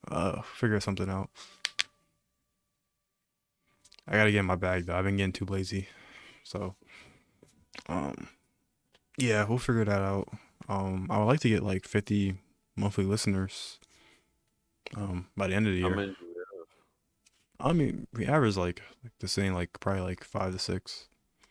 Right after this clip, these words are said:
Speaker 2: Oh,
Speaker 1: It's
Speaker 2: that's
Speaker 1: actually really
Speaker 2: pretty
Speaker 1: good, to be honest. Like,
Speaker 2: That's pretty good.
Speaker 1: the fact that somebody
Speaker 2: Averaging
Speaker 1: even, like,
Speaker 2: five to
Speaker 1: yeah, the fact that someone even, like,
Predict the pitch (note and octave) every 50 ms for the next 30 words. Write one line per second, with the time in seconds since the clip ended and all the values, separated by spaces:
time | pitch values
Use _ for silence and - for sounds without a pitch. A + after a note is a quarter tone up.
0 | _ _ _ _ _ _ _ - A2 G#2+ G2+ F#2 G#2 B2+ D3+ D3+ G#2 F2+ F2 G2
1 | A2 G#2+ F#2+ F2 F#2+ G2 F#2+ F2 - - F2 F2+ F2+ F#2+ F#2+ F2+ F2+ F2 - -
2 | - - - - _ _ _ _ _ _ _ _ - - - F2+ G#2+ - - -
3 | G2 D#2 D#2 - - E2+ F2+ F#2 - _ _ _ _ _ - G#2+ - A2 G2+ G2
4 | G2 G2 G2+ G2+ G2 G2 F#2+ F#2+ F#2 F2+ F2 E2+ E2+ - _ - - _ _ _
5 | - - - _ _ _ _ _ _ _ _ _ _ - A#2 F#2+ F2+ F2+ F2+ F2+
6 | - G#2 G#2 G2+ - G2+ G2 F#2+ F#2+ F#2+ F#2 F2+ F2 F2